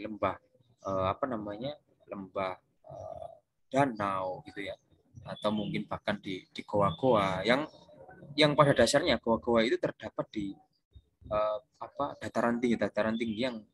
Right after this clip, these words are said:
ini kan dataran tinggi itu yang kayak gini loh, Adik-adik, yang kayak apa, agak, agak timbul. Nah, ini dataran tinggi itu ditemukan di sana.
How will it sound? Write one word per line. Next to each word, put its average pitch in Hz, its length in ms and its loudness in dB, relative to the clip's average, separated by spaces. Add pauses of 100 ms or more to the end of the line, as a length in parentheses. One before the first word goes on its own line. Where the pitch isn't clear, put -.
(200)
ini 165 140 4
kan 190 160 4 (680)
dataran 143 320 8
tinggi 151 280 6
itu 175 80 6
yang 170 160 6
kayak 156 160 4
gini 131 200 -2
loh, 98 120 0
Adik-adik, - 280 -12
yang 110 160 -10 (160)
kayak 107 680 0
apa, - 260 -10 (760)
agak, - 260 -2 (100)
agak - 280 -4
timbul. 127 360 6
Nah, 104 280 4
ini 135 120 -2
dataran 107 320 -4
tinggi 120 320 -8 (240)
itu - 200 -8
ditemukan 127 480 0
di 123 120 -4
sana. 127 280 -8